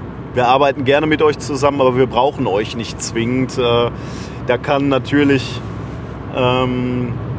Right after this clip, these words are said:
die esa in gewisser Weise dann auch so ein bisschen die Karte ausspielen. Also, ja, so, so ein bisschen feilschen, ne? Wir, wir holen uns von beiden <laughs> Raumfahrtagenturen Angebote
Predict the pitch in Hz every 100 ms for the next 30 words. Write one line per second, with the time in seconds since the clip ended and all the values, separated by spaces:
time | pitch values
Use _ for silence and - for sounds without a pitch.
0 | - - - - - - - 139 135 139
1 | 147 151 139 131 131 139 151 127 127 135
2 | 131 127 131 123 123 117 120 135 - 147
3 | 123 120 135 127 139 117 131 131 - 131
4 | 135 135 131 127 - - - - - 139
5 | 135 - - - 127 117 - 127 135 139
6 | 143 151 165 - 156 165 151 - 113 110
7 | 123 117 117 120 120 127 135 151 135 -
8 | 135 123 131 147 147 147 120 170 - -
9 | - - - - 131 143 151 131 139 139
10 | 131 123 139 135 117 139 151 131 147 156
11 | 151 156